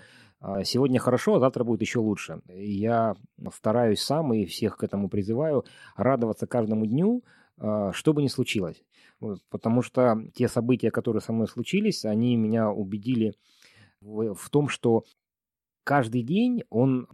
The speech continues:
для человека прекрасен, уникален, и этот день, а, является шансом сделать что-то хорошее, а, а, д-, сделать что-то важное, а, и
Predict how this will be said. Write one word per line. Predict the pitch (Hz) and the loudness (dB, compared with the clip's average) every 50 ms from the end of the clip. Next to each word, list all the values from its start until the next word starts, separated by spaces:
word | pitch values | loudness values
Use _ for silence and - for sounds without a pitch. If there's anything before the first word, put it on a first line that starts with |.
| - _ | -20 _
для | 123 117 95 101 110 110 | -10 -6 -2 0 0 0
человека | - - 113 113 120 127 135 127 - 117 110 101 - _ _ _ _ _ _ _ _ _ _ _ _ | 0 0 0 2 2 2 2 2 2 0 -2 -2 -6 _ _ _ _ _ _ _ _ _ _ _ _
прекрасен, | - 107 - - 143 175 190 - 156 127 123 | -2 0 2 2 2 2 2 2 0 2 2
уникален, | 120 113 117 113 - 170 190 190 170 131 | 4 2 2 2 2 2 4 4 4 2
и | 110 - 117 110 117 | 2 2 2 4 4
этот | 117 - 131 131 127 135 131 113 | 2 2 0 0 2 2 0 0
день, | 110 151 190 220 220 190 - - | 0 2 2 2 2 0 -2 -4
а, | - 110 101 104 101 104 98 | -4 -2 0 0 0 -2 -2
является | 104 107 107 120 135 131 120 - | -2 -2 -2 0 -2 -2 -2 -2
шансом | 117 - - - 185 185 - - 113 85 | -4 -2 0 0 0 0 0 0 -2 0
сделать | - 139 139 131 120 | 0 2 2 2 2
что-то | - - 123 - 113 | 0 -4 -6 -6 -6
хорошее, | - - 107 110 104 - - - 85 - - _ _ _ - - - - - _ | -4 0 2 2 2 0 -2 -8 -12 -14 -16 _ _ _ -20 -20 -20 -20 -20 _
а, | - 101 101 101 98 98 95 - - - | -8 -6 -4 -2 -2 -4 -4 -8 -8 -10
а, | - 95 92 90 90 90 90 90 - - - - 98 107 127 123 110 107 104 | -8 -8 -6 -6 -6 -8 -8 -10 -12 -14 -14 -14 -14 -12 -10 -10 -8 -8 -8
д-, | 98 98 98 110 117 113 104 107 104 | -8 -4 -2 -2 0 0 -2 -4 -6
сделать | 98 98 113 139 135 113 | -4 -2 0 0 0 0
что-то | - - 123 - 104 | 0 -4 -4 -2 0
важное, | 98 110 127 147 139 151 180 202 233 240 - _ _ _ _ _ _ _ _ - | 2 2 2 2 0 -2 -2 -2 -2 -4 -6 _ _ _ _ _ _ _ _ -12
а, | - 110 104 104 104 98 | -8 -6 -6 -4 -4 -6
и | 92 - - 117 107 107 107 107 107 107 101 | -6 -4 -2 -2 0 2 2 2 0 0 -2